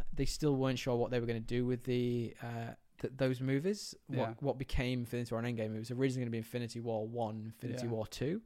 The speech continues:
Speaker 1: So maybe they weren't a hundred percent sure. So I don't know. Maybe not. But look,
Speaker 2: Okay.
Speaker 1: is this better or worse than Aquaman? Ah, I'm gonna say it's better because I like
Speaker 2: Yeah,
Speaker 1: Scarlett
Speaker 2: obviously it's better
Speaker 1: Johansson.
Speaker 2: too.
Speaker 1: I like
Speaker 2: Yeah.
Speaker 1: Scarlett Johansson. She's great. She
Speaker 2: Yeah, and,
Speaker 1: deserved the
Speaker 2: but
Speaker 1: movie
Speaker 2: the two
Speaker 1: as well.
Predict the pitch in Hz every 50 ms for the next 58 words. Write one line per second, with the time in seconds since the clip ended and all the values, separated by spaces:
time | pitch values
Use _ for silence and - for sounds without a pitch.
0 | - - - - - - - - - - - - - 131 127 127 131 131 127 131
1 | 127 123 117 120 123 123 117 - - - 131 135 127 - - 120 110 - - -
2 | 127 131 175 190 - - - - - - - - - - 156 156 185 233 269 233
3 | 190 208 220 240 254 262 247 196 - _ - - 180 185 180 143 - 101 95 95
4 | 185 - - - _ _ _ _ _ _ - 165 156 170 160 - 160 156 151 151
5 | 151 143 143 - 151 143 - - - 147 143 143 143 143 139 - - _ _ _
6 | _ _ _ _ _ _ - - - - - - - - - - - - - _
7 | - - 160 156 165 160 156 147 135 120 120 131 135 117 110 - - 120 120 -
8 | 120 113 110 117 - - 117 117 110 110 - - - - 127 120 123 123 - -
9 | 67 - 113 117 120 117 110 120 120 - - 131 131 120 - - - 127 - -
10 | _ - 202 180 165 151 - - 113 117 120 113 113 113 110 - 120 117 - 139
11 | - - 127 120 123 - - 165 156 - 180 175 170 143 135 147 147 143 127 -
12 | - 131 127 - 120 117 120 240 233 160